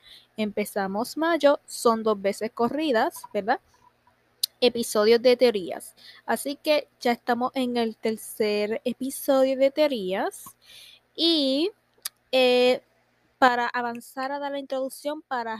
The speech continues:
rapidito darle los temas, recuerden seguir el podcast en las plataformas de audio que le estén escuchando, Spotify, Apple Podcast o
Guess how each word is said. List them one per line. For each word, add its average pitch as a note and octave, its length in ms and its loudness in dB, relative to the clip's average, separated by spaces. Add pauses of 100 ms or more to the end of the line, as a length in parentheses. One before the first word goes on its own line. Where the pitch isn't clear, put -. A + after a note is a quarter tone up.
rapidito A3 580 -12
darle B3 280 -6
los B3 500 -4
temas, C#4+ 640 -4 (320)
recuerden A3+ 540 -8
seguir A#3+ 340 -8
el A#3+ 100 -6
podcast - 680 -8
en A#3 120 -8
las A#3 120 -6
plataformas G#3+ 560 -10
de A3 80 -6
audio G#3+ 240 -4
que A3 80 -14
le G#3+ 80 -10
estén G3+ 160 -12
escuchando, C#4+ 920 -4
Spotify, A#3+ 920 -6
Apple G#3 300 -10 (100)
Podcast B3+ 640 -6 (320)
o C#4 260 4